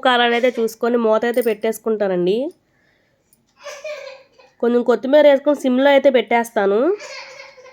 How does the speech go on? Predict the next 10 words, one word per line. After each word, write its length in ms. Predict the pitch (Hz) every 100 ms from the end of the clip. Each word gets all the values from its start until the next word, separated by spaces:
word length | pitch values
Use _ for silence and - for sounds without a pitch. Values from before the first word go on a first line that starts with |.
| -
సిమ్లో 320 | - 240 254 277
పెడితే 240 | 262 233 254
బాగా 140 | 226 220
మగ్గిపోయిద్ది. 680 | 220 202 214 214 196 180 226 330 - _ _ _ _ _ _ _ _ _ _ _ _ -
కూర 220 | 233 240 254
కూడా 140 | 254 254
గ్రేవీ 260 | 226 226 233
గ్రేవీగా 360 | 220 226 240 233
వచ్చిద్దండి 420 | 220 214 202 190 202
సిమ్లో 240 | 220 214